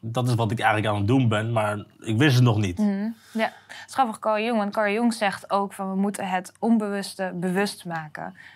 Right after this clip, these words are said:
Speaker 2: En wat je nu noemt, is eigenlijk een beetje het onderbewuste wat onder die laag zit van het deugdzaam willen zijn. En dat
Speaker 1: Ja.
Speaker 2: komt misschien er wel uit tijdens jouw comedy shows.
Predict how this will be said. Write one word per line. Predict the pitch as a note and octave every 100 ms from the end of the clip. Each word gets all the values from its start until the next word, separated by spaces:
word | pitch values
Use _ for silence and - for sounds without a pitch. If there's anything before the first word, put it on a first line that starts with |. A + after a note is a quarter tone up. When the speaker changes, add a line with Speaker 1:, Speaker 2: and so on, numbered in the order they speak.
| -
Speaker 2:
En | F3+
wat | F3
je | F3+
nu | F3+ G#3
noemt, | G#3+ F3 F3+ F#3
is | F#3
eigenlijk | G3 G3 F#3+
een | F3
beetje | F3
het | F3
onderbewuste | G#3 G#3 F3+ F#3+ G#3 F3+
wat | E3+ -
onder | A#3 B3 A#3+ F#3+
die | F#3 F3
laag | F3 G#3 -
zit | - G#3+ A3 -
van | G3
het | F3+ F#3 _
deugdzaam | F3 E3+ F#3 G#3+ - F3+ E3+ F3
willen | F3+ F3
zijn. | E3 F#3 D#3+ E3 D#3+ - - -
En |
dat | A#2+
Speaker 1:
Ja. | A2
Speaker 2:
komt | G3+ G#3+
misschien | F#3+ F#3 F#3 F3+
er | F3
wel | F#3+ F#3+
uit | - D#3+ - E3 -
tijdens | E3+ E3+
jouw | F3+ F3+
comedy | G3+ G3 E3+
shows. | E3+ F#3 F#3